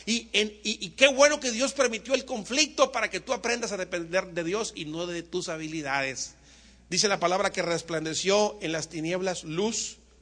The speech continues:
¿A quiénes? A los rectos.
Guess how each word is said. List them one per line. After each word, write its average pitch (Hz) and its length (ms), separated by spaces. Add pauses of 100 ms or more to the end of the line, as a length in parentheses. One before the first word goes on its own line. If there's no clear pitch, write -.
(260)
¿A - 80
quiénes? 190 520 (2000)
A - 40
los 120 160
rectos. - 580